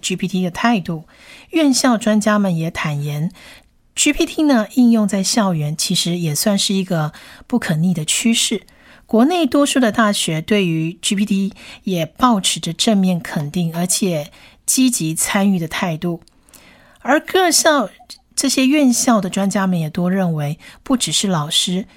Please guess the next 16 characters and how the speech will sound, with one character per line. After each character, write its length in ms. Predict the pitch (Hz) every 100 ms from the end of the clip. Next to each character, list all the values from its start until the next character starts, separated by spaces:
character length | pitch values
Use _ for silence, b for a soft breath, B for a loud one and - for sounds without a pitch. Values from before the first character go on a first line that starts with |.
| b
学 260 | - - 254
生 240 | 285 320
会 160 | 311 285
把 200 | 196 156
G 160 | -
P 100 | 208
T 240 | 214 202 233
运 140 | 226
用 160 | 214 196
在 140 | 185
课 260 | 185 - 214
堂 180 | 156 151
或 80 | 175
作 320 | - 247 208
业 160 | 185
上， 300 | 170 - 180